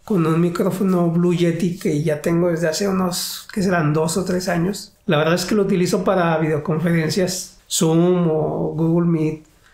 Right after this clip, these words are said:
pero no lo he utilizado para otras cosas.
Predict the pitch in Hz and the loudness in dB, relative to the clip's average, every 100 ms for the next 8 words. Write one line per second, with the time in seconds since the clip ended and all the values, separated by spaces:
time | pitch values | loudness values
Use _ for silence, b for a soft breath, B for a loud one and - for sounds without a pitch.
0 | b b b b _ - 175 180 190 196 | b b b b _ 2 4 4 4 2
1 | 202 185 175 175 185 185 185 170 170 175 | 2 4 4 4 4 2 2 0 0 0
2 | 160 160 175 160 151 165 - 170 - - | 0 0 0 -2 0 -2 -2 -6 -8 -10
3 | - - | -14 -16